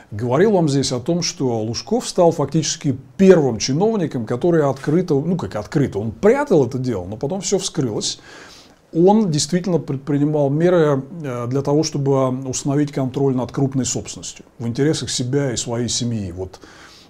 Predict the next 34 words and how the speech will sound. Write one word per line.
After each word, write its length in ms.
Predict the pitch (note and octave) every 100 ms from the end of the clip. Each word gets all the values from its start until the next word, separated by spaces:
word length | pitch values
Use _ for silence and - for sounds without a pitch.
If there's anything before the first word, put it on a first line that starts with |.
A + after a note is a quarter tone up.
| -
его 260 | A#2+ C#3
подельник, 720 | C3+ C#3 C3+ F3+ F3+ C#3+ - -
э, 420 | D#3+ B2+ A#2+ A#2
бизнесмен 680 | A#2 C3 C3 C#3 D3 D3 C3+
Шао 320 | B2 D#3 C3
Чигиринский, 640 | B2 C3+ C#3+ A3+ C4+ - A#2
потом 480 | B2 A#2+ E3+ E3 - - - - - - _ _ - _
признался, 560 | D3+ D3+ E3 D#3 A#2+ G#2
когда 200 | A2+ B2
они 100 | A#2
поссорились 760 | - C#3+ - F3 C#3 A2+ G#2
уже 140 | G#2+
в 120 | A#2 A#2+
нулевые 360 | B2+ B2+ B2+
годы 240 | B2 B2+ A2
с 80 |
Лужковым, 600 | C#3 C3+ - B3 G3 D3 - - - - -
Чигиринский 520 | C3+ D3 F3+ F#3 D3+
признался 680 | - D3 C#3+ D#3 D#3 C#3 C3
и 20 |
дал 160 | C3+ B2+
показания 560 | A#2 D3 C3+ C3+ A#2
в 100 | A2+
лондонском 460 | C3+ C3 A#2+ - C3
суде, 380 | - D3 G3 G#3
что 280 | - D3
фактически 680 | C3 C3 - E3 - - C#3+
по 240 | C3 C3+ C3
тайному 480 | B2+ D3+ C#3 A#2+ A#2+
соглашению 720 | B2+ C#3 D#3 A#3 A#3+ E3+ C#3+
половина 600 | - D3 D3+ D#3+ E3+ C#3
его 340 | B2 B2 B2+
активов, 480 | C3+ - A#3+ F3+ C3
там 300 | D3 B2 G#2+